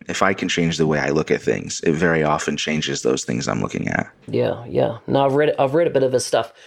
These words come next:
Speaker 2: Very good, very good. That's a, that's a great quote. John, it's been great to have you on the show. Before you go, what's the, oh, if I can only give you one social media platform that you want people to connect with you on, what, what's it gonna be?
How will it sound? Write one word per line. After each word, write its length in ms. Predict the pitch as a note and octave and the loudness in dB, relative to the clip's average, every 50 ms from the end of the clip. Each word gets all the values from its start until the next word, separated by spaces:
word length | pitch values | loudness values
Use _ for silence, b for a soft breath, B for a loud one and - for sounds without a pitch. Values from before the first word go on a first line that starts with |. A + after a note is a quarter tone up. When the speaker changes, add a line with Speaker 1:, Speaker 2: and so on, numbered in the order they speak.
| B B - | B B 0
Speaker 2:
Very 220 | - C#4 E4 D#4 | 2 2 2 2
good, 260 | E3+ D#3 C4 D4 - B2 | 2 2 2 2 2 0
very 260 | A#2+ G3 A#3+ A3 E3+ | 0 2 2 2 2
good. 220 | C#3+ A3 F3+ B2 | 2 2 2 2
That's 200 | B2 C3 B2+ - | 0 0 0 0
a, 100 | D#3+ - C3 | 0 2 2
that's 180 | C#3+ D3 - | 0 2 2
a 60 | E3+ | 0
great 240 | C#3 A#2+ D#3+ D#3 D3 - | 0 2 0 0 0 0
quote. 240 | - D3 C3 B2 | 0 0 0 0
John, 300 | A#2+ - F3+ F#3 G3+ G3 | 0 0 0 2 2 0
it's 160 | D3+ C#3 C3+ - | 0 -2 -2 0
been 160 | E3 D#3 C#3 | 0 0 0
great 260 | - - D#3+ E3 F3+ F3+ | 2 2 2 2 2 0
to 80 | F#3 D3+ | 0 2
have 140 | E3 D#3+ D3+ | 2 2 2
you 80 | D#3+ | 2
on 60 | D3 | 2
the 60 | C#3 A#2+ | 2 0
show. 220 | - - C3+ A2+ | 0 2 0 2
Before 400 | A#2+ B2 A#2+ _ - D3 D3+ D3+ | 0 -2 -6 _ 0 2 2 2
you 160 | D3+ D#3+ D3+ | 2 2 0
go, 480 | C3+ A2+ D3 C#3+ C3+ A#2+ A2 B2 D3+ D3+ b b b b b b b b b b b | 2 2 2 2 4 2 2 0 -2 -6 b b b b b b b b b b b
what's 420 | - B2 B2+ F3+ F#3 F3+ - - | -2 2 2 2 2 0 -6 -8
the, 320 | - - D3 D3 - - - _ - - | 0 2 2 2 2 -2 -6 _ 0 2
oh, 120 | D#3+ E3 | 2 2
if 140 | D3 - - | 2 0 0
I 100 | C#3+ C3 | 0 0
can 160 | - - E3 | 2 2 2
only 160 | F#3 G3+ F#3+ | 4 2 2
give 200 | D3+ C3+ D#3 C#3 | 0 0 0 2
you 160 | D#3 D3+ C#3+ | 2 2 2
one 400 | C3+ A#2 B2 C#3 D3 D3 D3+ D#3 | 2 2 2 2 2 4 2 0
social 400 | - - - D3 C3 - - D3 | 0 0 0 0 0 0 0 0
media 360 | B2+ B2+ C#3 C#3 C3 C#3 C3 B2+ | 2 2 2 2 2 2 0 0
platform 760 | - - - C3+ C3+ - - - - C3 C3 B2+ B2+ B2+ B2 | 0 0 0 0 0 0 -4 -2 0 2 2 4 2 0 2
that 140 | A#2+ B2+ F#2+ | 0 0 0
you 160 | A2 C#3+ C3+ B2+ | 2 2 2 2
want 320 | A#2 B2+ C3+ C#3 C3+ - | 2 2 2 2 0 -2
people 300 | - C3+ C3+ B2+ C3+ C3 | 0 0 2 4 2 0
to 80 | A#2+ - | 0 -2
connect 320 | - - C3+ C3+ C3 - | -2 0 0 0 2 2
with 100 | C3+ B2+ | 2 4
you 160 | B2+ B2+ B2+ | 4 4 4
on, 220 | C3+ D#3 F3+ - - | 2 2 0 -2 0
what, 320 | B2+ C3+ C3 C3 - - | 0 2 2 2 0 0
what's 180 | B2 B2 - - | 0 0 0 -2
it 80 | - | -2
gonna 160 | C3 B2 A#2+ | 0 0 2
be? 240 | A2 A#2+ A2 G2 - | 2 0 -2 -4 -6